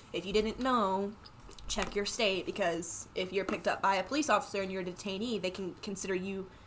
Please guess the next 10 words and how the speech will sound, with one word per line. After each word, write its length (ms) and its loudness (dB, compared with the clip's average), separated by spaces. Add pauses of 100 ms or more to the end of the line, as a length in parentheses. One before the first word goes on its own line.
(240)
consenting 600 2
because 800 6
you're 220 6
in 80 2
the 60 -2
back 180 6
of 40 -4
their 100 6
patrol 280 6
car." 300 0